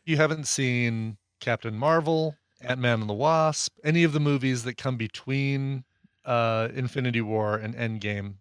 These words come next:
those are the ones you probably need to focus on. Show up for the last four hours of the mar-, of the, the marathon.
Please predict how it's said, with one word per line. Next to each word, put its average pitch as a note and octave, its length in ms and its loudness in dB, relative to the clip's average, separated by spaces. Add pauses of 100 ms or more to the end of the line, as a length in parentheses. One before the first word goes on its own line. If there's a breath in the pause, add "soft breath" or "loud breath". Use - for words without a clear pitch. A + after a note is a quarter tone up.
(120)
those G#3 220 4
are F3+ 40 -2
the C#3+ 60 0
ones A#2+ 200 0
you G2+ 60 -4
probably G2+ 280 -2
need F#2+ 140 -8
to - 60 -18
focus G#2 340 -8
on. G#2 100 -6
Show F3+ 200 2
up F#3 80 -6
for F3+ 80 -6
the D3+ 80 0
last C#3+ 360 6
four C3 280 0
hours A2+ 400 4
of F#2+ 100 -10
the G2 80 -12
mar-, G2+ 260 -4
of G#2 140 -10
the, G#2 220 -4 (160)
the A2 100 -6
marathon. G#2+ 600 -2